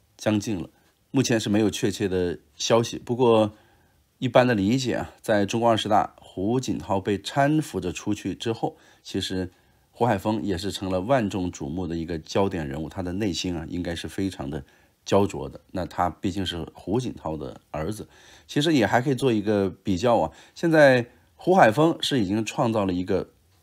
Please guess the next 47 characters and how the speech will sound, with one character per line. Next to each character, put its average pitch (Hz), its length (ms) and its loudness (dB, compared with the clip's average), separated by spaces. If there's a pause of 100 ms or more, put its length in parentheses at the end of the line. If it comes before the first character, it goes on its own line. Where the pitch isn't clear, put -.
尴 156 240 4
尬 151 220 2
的 95 100 -2
记 120 220 -4
录， 139 180 -2 (320)
在 139 300 6
浙 156 120 2
江 131 160 2
丽 127 140 4
水 101 160 0
市 117 140 -2
建 120 240 -2
市 110 140 -4
以 92 120 -2
来， 82 440 0
那 110 160 0
已 90 100 -2
经 95 160 -4
有 80 160 -2
了 87 80 -4
不 - 120 -10
少 - 220 -8
的 87 220 -6 (560)
市 - 200 0
委 90 140 0
书 98 220 -2
记。 - 180 -8
胡 175 120 6
海 147 140 10
峰 160 240 2 (200)
到 131 300 10
七 - 240 0
月 143 160 6
初， 165 380 2
很 101 260 0
快 120 220 4
就 104 200 0
在 98 240 4
丽 104 340 2
水 98 240 2
担 120 200 0
任 110 100 2
市 107 160 -2
委 92 100 0
书 101 220 -2
记 101 140 -2
是 95 260 -4